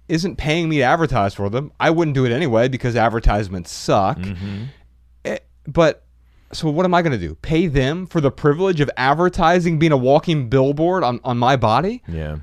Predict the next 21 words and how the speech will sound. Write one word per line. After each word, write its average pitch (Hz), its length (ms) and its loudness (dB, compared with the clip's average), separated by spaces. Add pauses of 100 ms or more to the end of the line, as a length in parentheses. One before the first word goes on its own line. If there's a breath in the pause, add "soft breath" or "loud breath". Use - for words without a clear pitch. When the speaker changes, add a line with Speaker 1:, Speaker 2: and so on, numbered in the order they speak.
(100)
Speaker 1:
There's 277 180 -8
no 320 100 2
way 381 160 2
I'm 240 120 0
gonna 101 160 -4
do 82 80 -4
Speaker 2:
Well, 151 320 2
Speaker 1:
that. 92 100 -12
Speaker 2:
th-, - 100 -8
that's 170 300 -2
just - 340 -8 (640)
the 123 140 -6
genius 117 400 -8
of 101 120 -8
marketing 95 560 -8
and 101 120 -12
this 87 100 -12
brand 90 380 -10
recognition 82 580 -10
thing, 76 240 -12
how 82 440 -8